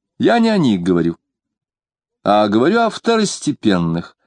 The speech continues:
о третьестепенных явлениях, порождаемых уже не столько самою жизнью,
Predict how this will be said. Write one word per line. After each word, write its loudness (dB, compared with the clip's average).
о 0
третьестепенных -2
явлениях, -2
порождаемых 0
уже 0
не 0
столько -2
самою 0
жизнью, 0